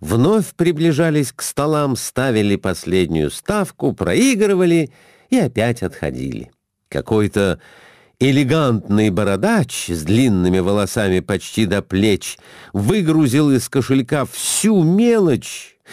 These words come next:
набрал ставку в пять франков, где попадались даже полуфранковые монеты, и бросил её на стол. Очевидно, это были последние деньги, но и они не помогли ему отыграться.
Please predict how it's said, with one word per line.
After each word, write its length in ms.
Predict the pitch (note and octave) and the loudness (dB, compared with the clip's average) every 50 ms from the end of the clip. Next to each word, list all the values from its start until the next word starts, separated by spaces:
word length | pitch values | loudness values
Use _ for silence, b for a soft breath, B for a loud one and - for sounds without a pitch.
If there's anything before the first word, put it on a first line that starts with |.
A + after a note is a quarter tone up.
| B C3 | B -4
набрал 540 | B A2 C#3 D3+ C#3+ C#3 E3+ F3+ F3+ E3+ E3 | B 0 2 2 0 0 0 0 2 2 0
ставку 720 | - - - - - - F#3 F3+ E3+ D3 - - - C3+ G#2+ | 0 -2 -6 -6 -4 -2 -2 0 0 -2 -4 -4 -2 -2 -2
в 80 | - | -2
пять 300 | - - D#3 C#3 B2+ - | -2 -2 -2 -2 -2 -4
франков, 760 | - - C#3+ F3 G3 G3+ G#3 G3 F#3 F3 - D#3+ C#3+ G2+ F2 | -6 -6 -2 0 0 2 2 0 0 -2 0 0 -2 0 0
где 160 | E2 F#2 G#2 | 0 0 0
попадались 640 | F2 - G#2 F2+ A2 G#2 F#2+ A2 A2 G#2 G2 F#2+ F2+ | 0 0 -2 -2 -2 -2 0 0 0 0 0 0 -2
даже 340 | E2 G#2 A2 G2+ F2+ G2 F#2+ | -2 -2 0 0 0 0 -2
полуфранковые 1200 | D#2+ - G#2 A2+ A2+ A2+ A2 G2 - - G2+ A2+ A#2+ A#2 G#2 F#2+ E2+ - F#2+ F#2 F#2 F#2 F#2 F#2 F#2 | -2 -2 0 2 2 2 2 0 0 -2 -2 -2 0 0 -2 -2 -2 -2 -2 0 2 2 2 2 2
монеты, 720 | F#2 G2 G2 G2 G2+ A#2+ D3 D#3+ C#3 - - A#2+ F#2 B B B B B B B | 2 0 0 0 0 2 2 0 0 0 -2 -2 -2 B B B B B B B
и 120 | - D3 C#3 | 0 0 2
бросил 600 | A2 G#2+ B2 A#2+ C3 D3+ D#3 B2+ - - C#3 C3 | 2 2 2 2 2 2 2 0 0 0 0 2
её 280 | B2 A2+ A#2 A#2+ A#2+ A#2 | 2 4 4 4 2 2
на 180 | A#2 A2+ G#2+ | 2 0 0
стол. 560 | - - - - - G2+ F#2 E2+ D2 C2 - - _ _ _ _ _ _ _ _ _ _ _ _ - | -2 -6 -10 -8 -4 -2 0 0 -2 -4 -6 -12 _ _ _ _ _ _ _ _ _ _ _ _ -6
Очевидно, 680 | G#2 G#2 F#2+ - - F#2+ E2 D2+ F#2+ A#2 A#2+ F#2 F#2 F#2+ | -4 -4 -4 -4 -2 -2 0 2 2 2 0 0 0 0
это 240 | F#2+ F2+ - F2+ D#2 | -2 -2 -2 -4 -2
были 420 | C#2+ F2+ G2+ F#2+ F#2 F#2 E2+ b b b b b b b b - | 0 0 0 2 2 2 0 b b b b b b b b -8
последние 880 | D2+ D2+ - - - - C#2+ D#2+ C#3+ F#3 F#3+ D#3 C3+ D3 C#3+ C3 B2+ A#2+ | -6 -6 -6 -6 -8 -6 -2 0 0 0 0 -2 -2 -2 0 0 0 0
деньги, 640 | G#2+ E2+ D#2+ G2+ A2+ A2+ G2 F#2 F2+ E2 F2 E2 - _ _ _ B B B B B B B B B B B | -2 -2 0 0 2 2 0 -2 -2 -4 -6 -6 -8 _ _ _ B B B B B B B B B B B
но 200 | B2+ F3+ B3+ B3+ - - | 2 2 2 0 -2 0
и 120 | - G3+ G3 | 0 2 2
они 600 | F#3 F3 D#3 C3 A#2 A2 G#2+ A2 A#2 A#2+ A#2+ G#2+ | 4 2 2 2 2 2 4 4 4 4 4 2
не 200 | F#2+ G2 G#2 G2+ | 2 2 0 0
помогли 640 | - G2 F#2+ F#2 G2 F#2+ D#2+ D2+ F2+ G2+ D3 E3 D3+ | 0 0 -2 0 0 -2 -2 -2 0 0 2 2 2
ему 220 | C3+ A2+ G2 F#2+ G2 | 2 2 2 0 0
отыграться. 1160 | F#2 - - F#2 E2 D2+ E2 D2+ E2 E2 E2 D#2 - - - - - - D2+ C#2 C2+ B1 - | -2 -2 -2 -4 -4 -2 -2 -2 -2 -2 -2 -4 -6 -10 -14 -10 -8 -4 -4 -4 -4 -6 -10